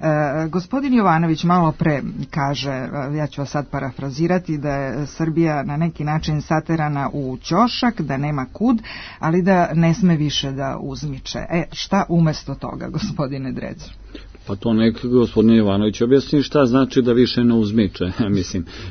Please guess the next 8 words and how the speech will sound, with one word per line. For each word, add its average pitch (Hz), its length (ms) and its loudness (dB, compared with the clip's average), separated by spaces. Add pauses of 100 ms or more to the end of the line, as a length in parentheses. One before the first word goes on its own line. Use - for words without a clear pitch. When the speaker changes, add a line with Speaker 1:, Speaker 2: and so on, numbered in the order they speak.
Speaker 2:
ne 107 120 4
uzmiče. 107 360 2
Znate, 120 300 2
morate 151 400 4
svoju 143 340 8
politiku 127 560 4
da 120 140 2
prilagođavate 113 1080 4